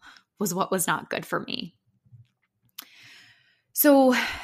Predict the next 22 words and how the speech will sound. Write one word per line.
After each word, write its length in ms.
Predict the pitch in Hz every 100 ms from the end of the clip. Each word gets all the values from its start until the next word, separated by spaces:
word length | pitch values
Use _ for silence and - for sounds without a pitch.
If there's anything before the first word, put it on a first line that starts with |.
| -
at 160 | 254 254
this 140 | 269
time 220 | 247 240
too, 440 | 220 226 185 180 -
I 80 | 196
went 220 | 190 180
back 220 | 175 190 -
to 60 |
school 340 | 220 - 180 175
to 60 |
become 280 | 170 - 160
a 60 | 175
therapist. 920 | - 247 233 240 226 220 - - - _ -
I 200 | 170 175
was 240 | 175 170
in 180 | 170 196
an 100 | 196
internship, 800 | - 190 - 185 180 - 180 170 _ _ - _ _ -
um, 400 | - - - - _ _ _ - -
actually 320 | 175 180 214 208
working 360 | 190 190 226
with 180 | 196 180